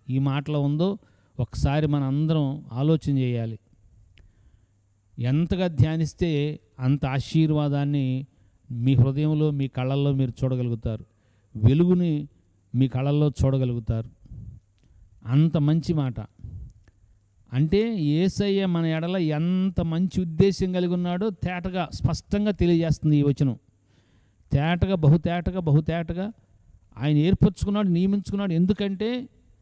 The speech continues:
తండ్రిని మీరేం అడిగితే అది మీకు ఇవ్వటానికిను, అది ఫలం ఉంచడానికి, ఫలం నిలిచి ఉండటానికి. మూడు, మనకొచ్చే ఫలం పోయేది కాదు, నిలిచి ఉండేది.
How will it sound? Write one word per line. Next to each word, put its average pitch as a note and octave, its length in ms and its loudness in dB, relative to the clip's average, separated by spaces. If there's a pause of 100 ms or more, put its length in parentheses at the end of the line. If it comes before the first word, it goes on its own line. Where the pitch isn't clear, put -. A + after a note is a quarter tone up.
(420)
తండ్రిని G#3 640 2
మీరేం F#3+ 320 0
అడిగితే G3+ 280 -4
అది G#3 140 -6
మీకు E3+ 200 -2
ఇవ్వటానికిను, F#3+ 920 -2 (100)
అది G3 540 -4
ఫలం F#3 420 -2
ఉంచడానికి, G#3 520 -6
ఫలం G3+ 360 2
నిలిచి A#3 340 0
ఉండటానికి. F#3+ 440 -6
మూడు, F#3 420 0 (2250)
మనకొచ్చే D3+ 580 -2
ఫలం G3+ 280 -2
పోయేది F#3+ 400 0
కాదు, C#3 320 -6 (1080)
నిలిచి A3+ 480 2
ఉండేది. D#3+ 400 0